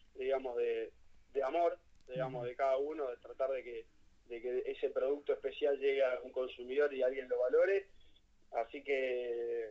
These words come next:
Speaker 1: estamos, estamos todos en esa. Ojalá que la pandemia no, <clears throat> no, no complique, digamos, a muchos de los más chicos, que desgraciadamente es algo que, que es un desafío po-, para,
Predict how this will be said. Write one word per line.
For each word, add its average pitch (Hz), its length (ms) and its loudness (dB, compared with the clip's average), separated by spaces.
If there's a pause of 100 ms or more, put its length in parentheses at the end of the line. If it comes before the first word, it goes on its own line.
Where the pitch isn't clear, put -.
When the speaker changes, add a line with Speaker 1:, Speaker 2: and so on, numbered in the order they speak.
(140)
Speaker 1:
estamos, 180 380 2
estamos 170 320 2
todos 180 220 4
en 175 100 0
esa. 147 220 2
Ojalá 160 760 4
que 135 120 -4
la 127 160 -2
pandemia 147 520 -6
no, 127 680 -12 (220)
<clears throat> 160 260 -8 (800)
no, 123 500 -2
no 139 160 0
complique, 143 580 -2
digamos, 127 320 -4
a 123 40 -8
muchos 139 220 -6
de 139 80 2
los 123 100 -4
más 127 120 -6
chicos, - 300 0
que 117 160 -6 (460)
desgraciadamente 135 720 2
es 123 100 -8
algo 131 240 2
que, 113 160 -8
que 113 300 -14 (180)
es 415 140 -2
un 135 100 -4
desafío 131 600 0
po-, 123 220 -6
para, 113 420 0